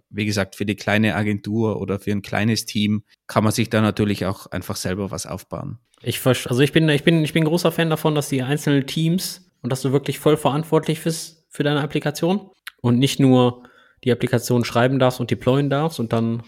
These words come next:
Speaker 2: den Stift fallen lässt. Ich bin ein Fan davon, dass du dann wirklich vollumfänglich für verantwortlich bist.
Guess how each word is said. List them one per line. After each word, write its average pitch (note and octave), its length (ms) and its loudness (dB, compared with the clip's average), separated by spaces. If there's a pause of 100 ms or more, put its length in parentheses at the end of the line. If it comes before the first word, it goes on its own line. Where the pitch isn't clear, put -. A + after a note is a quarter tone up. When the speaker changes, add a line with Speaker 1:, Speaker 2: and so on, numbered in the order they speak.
(240)
Speaker 2:
den G#2+ 80 -6
Stift - 260 -4
fallen C#3+ 280 -2
lässt. D#3+ 260 -6
Ich - 180 -20
bin A2+ 220 2
ein A2 80 -2
Fan B2 240 2
davon, A#2+ 260 0
dass A2 140 -2
du A2+ 80 -4
dann A2 320 -2 (180)
wirklich A#2+ 240 -8
vollumfänglich C3 560 0
für D3 120 -2
verantwortlich D3 500 -2
bist. F#3+ 260 -2